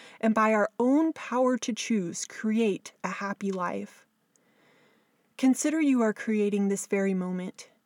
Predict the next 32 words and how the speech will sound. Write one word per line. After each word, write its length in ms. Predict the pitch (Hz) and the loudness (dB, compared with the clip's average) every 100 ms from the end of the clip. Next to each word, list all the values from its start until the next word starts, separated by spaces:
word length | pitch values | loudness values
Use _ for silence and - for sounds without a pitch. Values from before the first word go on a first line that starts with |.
| _ _ _ | _ _ _
You 220 | 202 214 | -2 0
listen 340 | 233 254 302 285 | 0 0 2 0
here 320 | - 220 214 | 2 2 2
with 200 | 214 - | 0 -2
me, 400 | 196 190 190 208 _ _ _ | -2 -2 -4 -8 _ _ _
using 360 | 208 208 208 | 0 2 0
past 360 | - 220 254 - | 0 -2 -2 -4
trauma 520 | - 202 196 196 196 | -4 -2 -2 -2 -4
as 160 | 202 190 | -4 -2
a 60 | 196 | -4
tool 340 | - 214 208 | -4 -2 -2
to 160 | - 196 | -4 -6
learn, 460 | 190 180 180 202 - - - | -6 -6 -8 -10 -14 -20 -20
to 120 | - 208 | -8 -2
develop 440 | 208 208 202 - | 0 2 0 -4
compassion, 920 | - 202 - 233 247 - 180 202 220 - | -6 -6 -4 -4 -4 -6 -8 -8 -10 -6
broaden 360 | 214 208 220 214 | -2 0 2 2
your 100 | 208 | 0
perspective, 800 | 214 - - 233 - 185 180 - | -4 -6 -4 -6 -4 -4 -4 -4
and 140 | 214 | -4
search 300 | 202 220 220 | -2 -2 -4
for 140 | - 196 | -4 -6
greater 340 | - 202 196 | -2 0 0
purpose. 800 | 190 214 208 190 214 - - - _ _ - - - _ - | -2 -6 -6 -6 -8 -10 -12 -14 _ _ -20 -20 -20 _ 0
What 240 | 226 208 | 2 4
once 320 | 220 285 - | 2 2 2
was 160 | 320 - | -2 -2
chaos 600 | - 226 190 185 190 - | -2 -2 0 -2 -6 -4
is 140 | 208 - | -4 -4
consecrated 760 | - 220 233 262 254 247 254 | -2 -2 -2 -2 0 0 -2
thoughts, 460 | - 202 208 - - | -4 -4 -4 -8 -8
words, 520 | 190 196 226 208 - | -4 0 0 -2 -6